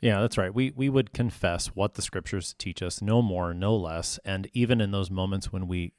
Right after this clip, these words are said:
cannot fully wrap our minds around it, still we rejoice in this truth of who God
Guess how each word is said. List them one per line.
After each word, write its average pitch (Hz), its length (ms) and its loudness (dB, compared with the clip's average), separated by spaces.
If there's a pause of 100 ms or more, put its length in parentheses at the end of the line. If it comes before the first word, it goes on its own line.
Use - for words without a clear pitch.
cannot 107 400 0
fully 104 200 0
wrap 90 360 0
our 87 100 0
minds 101 500 0
around 80 380 -8
it, 78 140 -10
still 110 260 -2
we 98 120 -2
rejoice 87 600 -2
in 90 160 -6
this 80 160 -8
truth 92 560 2 (640)
of 92 100 -4
who 139 360 2
God 101 380 2